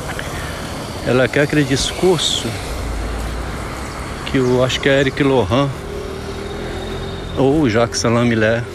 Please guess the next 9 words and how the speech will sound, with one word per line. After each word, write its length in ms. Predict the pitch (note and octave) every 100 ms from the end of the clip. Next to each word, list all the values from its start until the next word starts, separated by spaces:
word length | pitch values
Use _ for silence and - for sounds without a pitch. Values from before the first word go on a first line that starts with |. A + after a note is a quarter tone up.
| - - -
que 80 | A#2
utiliza 460 | A2 - G#2+ A#2 B2
a 20 |
expressão 580 | - B2+ B2+ - D3+ G#3 - - - - - - - - - - - - - -
histeria 640 | F#3+ F#3+ - F3 D3 F3+ F3
rígida. 480 | A#2+ C#3+ A2 G2+ G2+ - - - - - - - - - - - - - - - - - - - - - - - - - - - - - - - - - - -
A 160 | A#2 A#2
histeria 540 | F#3 - F3+ D#3 D#3
rígida 640 | C#3 D3 F#3+ C3+ A2 G2+